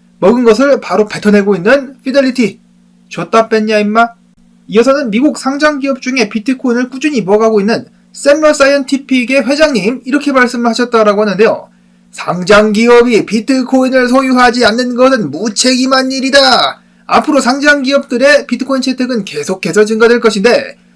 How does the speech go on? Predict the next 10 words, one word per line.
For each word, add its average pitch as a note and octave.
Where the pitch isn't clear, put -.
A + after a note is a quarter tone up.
일부는 A#3
위험 D4
회피를 C4+
이유로 A3+
비트코인을 A#3
재무 G#3+
전략으로 A3+
받아들이고 G#3
있지 G3+
않지만은, A3+